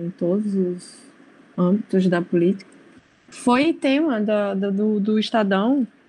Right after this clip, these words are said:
do mês todo, né? Porque a gente teve um mês, na realidade, de muita ameaça às instituições, apesar do foco ter sido mais voltado da, da disputa entre o S T F, o Poder Judiciário e o Poder Executivo, né?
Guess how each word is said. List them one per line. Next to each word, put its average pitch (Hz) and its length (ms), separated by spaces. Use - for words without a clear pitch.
do 226 100
mês 226 260
todo, 214 400
né? 175 240
Porque 185 260
a 180 160
gente 185 280
teve 208 240
um 226 120
mês, 214 280
na 233 140
realidade, 214 600
de 226 120
muita 214 280
ameaça 269 520
às 226 80
instituições, 247 720
apesar 233 380
do 240 100
foco 254 360
ter 269 120
sido 240 600
mais 226 280
voltado 220 500
da, 208 380
da 202 420
disputa 214 460
entre 214 220
o 214 40
S 214 160
T - 100
F, 226 840
o 196 100
Poder 196 200
Judiciário 214 540
e 262 40
o 254 40
Poder 233 560
Executivo, 214 640
né? 165 200